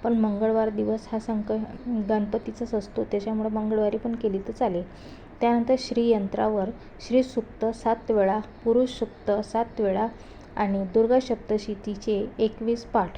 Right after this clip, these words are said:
एक पाठ एक मंगळवारी किंवा दुसरा पाठ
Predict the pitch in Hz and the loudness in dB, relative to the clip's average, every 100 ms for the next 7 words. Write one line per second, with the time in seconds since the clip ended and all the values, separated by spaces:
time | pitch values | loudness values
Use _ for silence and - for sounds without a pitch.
0 | - - - - - - 233 - - 214 | -14 -16 -16 -16 -2 4 4 2 0 2
1 | 214 - - 233 233 220 214 196 196 233 | 2 -2 0 0 2 2 4 4 2 0
2 | - 208 196 190 - 226 196 214 - 254 | -2 -2 -2 -4 -6 -4 -2 -2 0 2
3 | 247 190 214 | 2 2 0